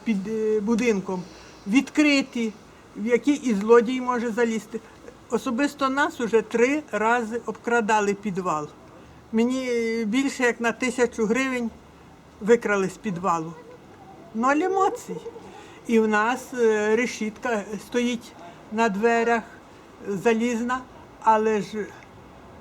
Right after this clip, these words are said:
люки то під домом відкриті, вони нічим не закриті.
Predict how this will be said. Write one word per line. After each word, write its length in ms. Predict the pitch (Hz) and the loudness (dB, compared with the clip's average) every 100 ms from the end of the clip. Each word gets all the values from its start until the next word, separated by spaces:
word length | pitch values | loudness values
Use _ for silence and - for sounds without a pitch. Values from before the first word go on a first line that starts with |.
| - - - - - - | -20 -20 -20 -20 -16 -6
люки 560 | 240 302 311 247 214 190 | 2 6 6 4 -2 -2
то 200 | 214 190 | -2 -4
під 280 | 214 180 | -4 -4
домом 420 | 254 254 214 196 180 | 0 2 2 -2 -4
відкриті, 680 | 190 - 214 240 269 240 | -8 -6 -2 -2 -2 -4
вони 280 | 202 196 214 | -2 0 0
нічим 720 | 220 202 - 196 - 240 220 | 0 -2 -6 -12 -2 0 0
не 120 | 202 | -2
закриті. 600 | 170 185 - 208 240 - | -4 -6 -4 -4 -4 -6